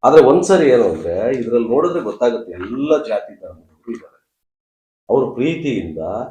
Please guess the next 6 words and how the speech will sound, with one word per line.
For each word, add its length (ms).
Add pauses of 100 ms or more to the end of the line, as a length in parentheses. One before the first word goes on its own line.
(380)
ಈ 200
ಕಾರ್ಯಕ್ರಮಕ್ಕೆ 960
ದೇಣಿಗೆಯನ್ನ 540
ಕೊಟ್ಟಿದಾರಲ್ಲ, 600 (360)
ಅವ್ರಿಗೆ 220
ಬೇಜಾರಾಗಲ್ಲ? 540